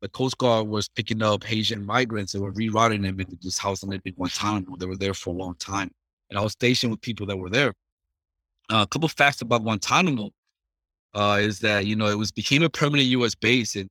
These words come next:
in nineteen oh three. Uh, and for several reasons, for several reasons, because one, it was a fueling, it was a fueling, uh, a coal f-, a coal place. That's what it started out,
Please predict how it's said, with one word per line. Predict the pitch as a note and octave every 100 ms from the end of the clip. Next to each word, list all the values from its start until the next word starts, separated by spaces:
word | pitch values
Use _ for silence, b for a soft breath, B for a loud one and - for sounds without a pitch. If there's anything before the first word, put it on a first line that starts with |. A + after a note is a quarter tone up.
| _
in | F#2+ -
nineteen | G#2+ - A2
oh | G2 -
three. | A#2 B2+ G#2 - _ _ _ _ -
Uh, | G2+ F#2+ F#2 F2+ E2+ _ -
and | G#2
for | - G#2+
several | - E3 E3+
reasons, | C#3 C3+ - - - -
for | G2
several | - B2 C3
reasons, | C3 C3 A2+ A2 G#2 F#2+ -
because | G2 - G#2+
one, | A2+ B2+ D#3+
it |
was | C#3 A2+
a |
fueling, | G#2+ - C3+ B2+ B2
it | A2+
was | A2+ A2
a | G#2 F#2+
fueling, | F2+ - C#3+ C#3+ B2 G#2+ F#2+ -
uh, | G2 F2+ E2 - -
a | F2+
coal | - F3 D#3+
f-, | - - -
a | G2
coal | - - D3+ C#3+ - _ _
place. | - G2 -
That's | F#2
what | C3
it | -
started | - G#2+ G#2+
out, | G2+